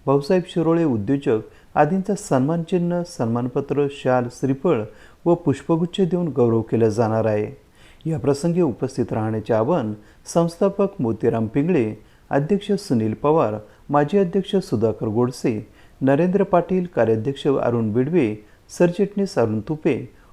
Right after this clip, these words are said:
उपाध्यक्ष प्रवीण आडके, दीपक कनसे, खजिनदार वसंत कांडळ, संजय निकम, प्रकाश उखाडे, सुभाष कांडेकर, प्रशांत धिवंदे, नंदकुमार शेळके, संतोष भावसार, भास्कर सोनवणे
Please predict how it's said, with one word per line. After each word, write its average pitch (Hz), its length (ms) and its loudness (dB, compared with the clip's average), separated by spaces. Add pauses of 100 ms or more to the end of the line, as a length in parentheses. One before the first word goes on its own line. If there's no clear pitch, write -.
उपाध्यक्ष 185 560 -2
प्रवीण 117 440 2
आडके, 143 360 0
दीपक 139 460 -2
कनसे, 127 600 -4 (300)
खजिनदार 190 480 2
वसंत 156 420 2
कांडळ, 165 520 -2
संजय 120 440 -2
निकम, 143 400 -2
प्रकाश 120 460 -4
उखाडे, 147 460 -2
सुभाष 117 480 -2
कांडेकर, 123 520 -2 (440)
प्रशांत 185 420 0
धिवंदे, 180 480 2
नंदकुमार 113 540 0
शेळके, 156 480 0
संतोष 113 480 -6
भावसार, 120 520 0 (420)
भास्कर 139 360 2
सोनवणे 170 580 0